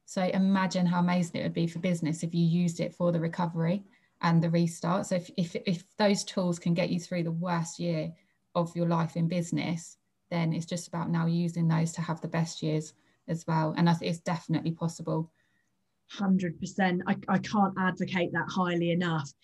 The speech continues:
Speaker 2: If you have not gotten organised during the last twelve months, you've got twelve days now, <laughs> twelve days to get
Speaker 1: <laughs>
Speaker 2: organised. And I know that we have listeners around the world.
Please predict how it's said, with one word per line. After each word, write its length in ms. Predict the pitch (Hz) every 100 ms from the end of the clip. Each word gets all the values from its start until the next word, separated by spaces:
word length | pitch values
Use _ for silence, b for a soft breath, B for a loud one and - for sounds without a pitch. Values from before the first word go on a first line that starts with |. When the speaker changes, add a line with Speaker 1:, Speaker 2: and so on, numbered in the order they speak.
| b -
Speaker 2:
If 160 | 196 208
you 220 | 233 247
have 200 | 220 214
not 380 | 214 202 - -
gotten 360 | 190 202 196 202
organised 720 | 196 185 170 165 165 160 -
during 300 | 208 202 190
the 80 |
last 300 | 185 180 170 -
twelve 280 | 180 175 180
months, 540 | 170 160 156 - - b b
you've 180 | 208 190
got 140 | 190 190
twelve 340 | 214 185 175
days 480 | 175 151 147 151 190
now, 280 | 170 143 190 240 -
<laughs> 220 | - 208
twelve 260 | 254 262
days 300 | 240 240 240 226
to 100 | 233
get 160 | 240
Speaker 1:
<laughs> 20 | 208
Speaker 2:
organised. 680 | 190 185 170 165 165 - - b b 226
And 200 | 247 240
I 100 | 262
know 240 | 269 277 285
that 100 | 285
we 120 | 254
have 160 | 240
listeners 440 | 220 202 196 185 180
around 440 | 185 190 190 190
the 80 | 190
world. 440 | 185 180 175 175